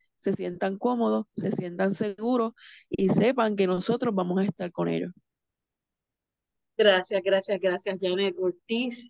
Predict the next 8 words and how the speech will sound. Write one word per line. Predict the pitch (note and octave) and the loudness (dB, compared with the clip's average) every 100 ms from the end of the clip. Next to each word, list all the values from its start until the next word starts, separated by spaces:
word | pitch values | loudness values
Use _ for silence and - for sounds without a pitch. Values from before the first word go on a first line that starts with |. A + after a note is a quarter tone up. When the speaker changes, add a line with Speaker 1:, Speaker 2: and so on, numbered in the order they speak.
| _ | _
Speaker 2:
Eh, | F3 F3 E3 D#3+ D#3 D3 C#3 - | -2 0 0 -2 -2 -4 -6 -8
muchas | F3 F#3+ G3+ G3+ | 0 2 2 2
bendiciones, | G#3 G3+ G#3 G#3 F#3 F3+ A3+ - _ _ _ | 0 0 -2 0 0 0 -2 -8 _ _ _
que | - F#3 | -4 0
sea | F#3 F3+ | 2 4
la | G3+ | 4
primera | G#3 G3+ F#3 F#3 G3 | 4 2 4 4 2
Speaker 1:
Gracias. | G3 G3 | 0 -2